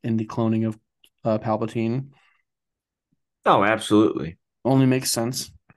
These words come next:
Speaker 2: She has some kind of stake in it. Um, it's just a question of what it is. Um,
Speaker 1: Mm-hmm.
Speaker 2: because I, I think that que-, they discussed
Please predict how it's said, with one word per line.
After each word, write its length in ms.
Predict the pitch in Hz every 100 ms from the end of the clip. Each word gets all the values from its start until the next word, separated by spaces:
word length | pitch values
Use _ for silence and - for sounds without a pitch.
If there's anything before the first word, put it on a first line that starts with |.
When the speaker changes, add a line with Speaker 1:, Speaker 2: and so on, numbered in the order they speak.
| _ _ _ _ _ _ _ -
Speaker 2:
She 160 | -
has 160 | 143 127
some 200 | 127 120
kind 180 | 113 95
of 100 | 87
stake 400 | - 95 90 90
in 100 | 92
it. 260 | 92 - -
Um, 520 | 95 95 87 85 92 _ _ _
it's 180 | - 92
just 220 | 95 -
a 20 |
question 540 | 95 - 92 90 98 92
of 340 | 87 87 87 _ _ _ _ -
what 320 | 101 110 101
it 100 | 101
is. 460 | 107 107 107 104 - 104
Um, 320 | 98 90 87
Speaker 1:
Mm-hmm. 360 | 120 120 139 156 _ _ _
Speaker 2:
because 280 | 135 113 92
I, 380 | - 95 110 110
I 100 | 110
think 240 | 110 131 135
that 160 | 135
que-, 160 | - 117 _ _ _ - - _ _ _ _ _ _ _ _ _ _ _ _ _ _ _ _ _ _ _ -
they 280 | 104 98 95
discussed 840 | 92 - - - 98 - - -